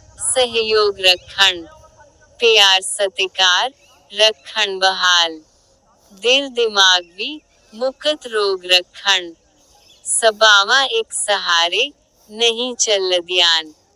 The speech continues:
ਪਬਲਿਕ ਦਾ ਵੀ ਸਹਿਯੋਗ ਲਵੋ।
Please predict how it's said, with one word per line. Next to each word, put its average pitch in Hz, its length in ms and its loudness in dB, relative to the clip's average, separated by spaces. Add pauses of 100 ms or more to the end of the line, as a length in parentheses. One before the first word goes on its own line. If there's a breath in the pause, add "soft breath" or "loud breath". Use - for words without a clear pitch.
(580)
ਪਬਲਿਕ 226 560 2
ਦਾ 214 240 2
ਵੀ 269 220 -6
ਸਹਿਯੋਗ 202 800 -2
ਲਵੋ। 175 520 -2